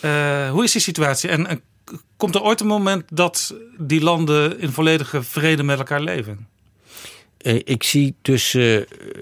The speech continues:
Speaker 1: Turkije en Griekenland een, een, een rivaliteit, traditioneel. Maar er zijn heel veel zee- en luchtterreinen niet goed afgebakend, in de zin dat, dat men betwist wat, wat daar, wat daar precies aan de hand is.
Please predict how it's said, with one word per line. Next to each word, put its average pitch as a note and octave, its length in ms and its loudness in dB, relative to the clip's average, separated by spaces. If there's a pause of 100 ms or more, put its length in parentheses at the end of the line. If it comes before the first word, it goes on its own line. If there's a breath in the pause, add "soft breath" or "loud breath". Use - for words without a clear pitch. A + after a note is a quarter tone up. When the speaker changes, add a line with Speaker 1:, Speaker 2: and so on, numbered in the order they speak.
(440)
Speaker 1:
Turkije C#3 480 2
en A2 60 2
Griekenland C#3 560 0
een, A2+ 320 -2
een, A2+ 160 -4
een G#2 220 -2
rivaliteit, G2+ 680 0
traditioneel. A#2+ 760 -2
Maar G#2+ 180 -6
er G#2 180 -2
zijn G2+ 180 0
heel A2 160 2
veel F2+ 300 -4
zee- G2+ 440 2
en G#2 80 2
luchtterreinen A2+ 840 0
niet A2 180 2
goed - 220 -4
afgebakend, C#3 960 0
in B2 120 2
de A2+ 120 2
zin A2+ 300 2
dat, G2+ 260 -4
dat G#2 180 -4
men G#2 220 2
betwist A#2+ 540 0
wat, A2 340 -2
wat G#2+ 180 -2
daar, G2 340 -2
wat G2 140 -2
daar G2 140 -2
precies A2 340 -2
aan G2+ 100 2
de F#2+ 60 0
hand A2 240 2
is. D3+ 180 0